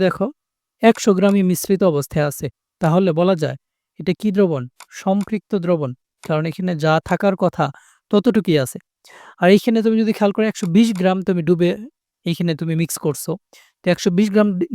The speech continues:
দিলেই তো আর এখানে একশো বিশ গ্রাম মিশ্রিত হবে না। এখানে তুমি জানো যে একশো গ্রাম মিশ্রিত হবে, কারণ এই তাপমাত্রায় সর্বোচ্চ মিশ্রিত হতে পারে কত গ্রাম? একশো গ্রাম। কিন্তু আমি দিছি কত? একশো বিশ গ্রাম। তাহলে বাকি বিশ গ্রাম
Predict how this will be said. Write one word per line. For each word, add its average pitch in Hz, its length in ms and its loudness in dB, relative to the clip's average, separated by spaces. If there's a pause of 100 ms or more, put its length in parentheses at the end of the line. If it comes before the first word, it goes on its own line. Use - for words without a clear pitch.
দিলেই 196 280 6
তো 226 100 2
আর 220 100 2
এখানে 208 240 -6
একশো 202 220 -8
বিশ 196 140 0
গ্রাম 190 180 0
মিশ্রিত 190 280 -4 (100)
হবে 175 200 2
না। 131 60 -6 (580)
এখানে 185 340 2 (300)
তুমি 208 220 0
জানো 226 240 2
যে 226 140 6
একশো - 200 -2 (100)
গ্রাম 202 220 4
মিশ্রিত 208 340 -2 (120)
হবে, 131 180 -4 (440)
কারণ 185 280 0 (1300)
এই 226 240 4
তাপমাত্রায় 233 680 0 (840)
সর্বোচ্চ 240 460 0 (140)
মিশ্রিত 233 320 0 (100)
হতে 185 200 0
পারে 208 220 4
কত 226 100 -2 (100)
গ্রাম? 147 180 0 (380)
একশো 196 260 -2
গ্রাম। 135 160 -4 (420)
কিন্তু 202 200 0
আমি 208 140 2
দিছি 208 260 0
কত? 214 120 2 (140)
একশো - 240 -8
বিশ 196 200 2
গ্রাম। 147 160 -2 (120)
তাহলে 165 180 -2 (100)
বাকি 185 280 0
বিশ 247 180 0
গ্রাম 196 140 0